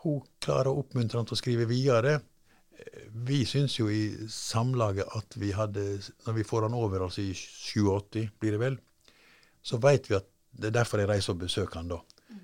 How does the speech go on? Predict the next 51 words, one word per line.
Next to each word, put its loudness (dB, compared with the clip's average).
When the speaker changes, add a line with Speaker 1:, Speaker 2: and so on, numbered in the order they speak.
Speaker 1:
For 2
jeg 0
vet 0
at -8
han -2
har -2
nye 4
dikt, -2
og -8
så 0
vil 0
vi 2
at -2
jeg -4
skal -10
samle 0
det -4
i -14
egen -6
diktsamling. -14
Nei, 2
det -2
vil -4
ikke -12
han, -20
for -10
det -4
er -6
nå -12
bare -12
tre, -10
fire, -12
tredve, -2
førti -2
nye 4
dikt. 0
Men, 2
og -2
han 4
markerer 2
det 4
alltid -2
når 0
vi -2
har -2
ny, -2
gir 0
ut, -6
eh, -2
nye 4
diktsamlinger, 0